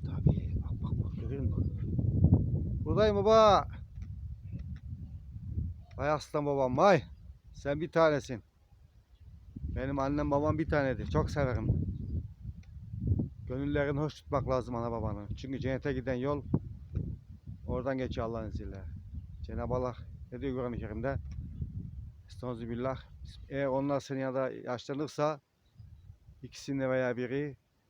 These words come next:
biri ve ikisi, e, sakın onlara öf bile deme.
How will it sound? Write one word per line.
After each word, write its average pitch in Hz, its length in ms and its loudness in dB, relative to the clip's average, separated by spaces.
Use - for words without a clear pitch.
biri 131 180 -2
ve 127 120 0
ikisi, - 280 -6
e, 123 600 -6
sakın 139 300 -6
onlara 131 320 -2
öf 143 260 -2
bile 127 180 -2
deme. 107 320 -4